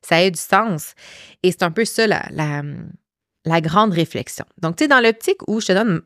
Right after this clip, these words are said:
un exemple, euh, du monde du coaching, par exemple. Ça, c'est, je dirais, l'industrie qui est peut-être, un,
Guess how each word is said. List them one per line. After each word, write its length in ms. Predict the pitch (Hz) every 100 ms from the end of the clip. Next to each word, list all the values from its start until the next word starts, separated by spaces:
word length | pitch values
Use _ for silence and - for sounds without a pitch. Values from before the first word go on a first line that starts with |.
| _
un 120 | 165 151
exemple, 580 | 147 147 170 262 285 - - - - - _ _ _ -
euh, 280 | 160 131 - -
du 220 | 160 180
monde 220 | 190 233
du 100 | -
coaching, 420 | - 160 - 151 -
par 180 | 139
exemple. 340 | 143 - - -
Ça, 200 | - 214
c'est, 380 | 220 - 165 170 - _ -
je 100 | 151
dirais, 360 | 160 151 180
l'industrie 680 | 202 165 156 147 - - 262
qui 200 | - 170
est 140 | 160 - _ _ _ _
peut-être, 360 | 165 160 214
un, 100 | 185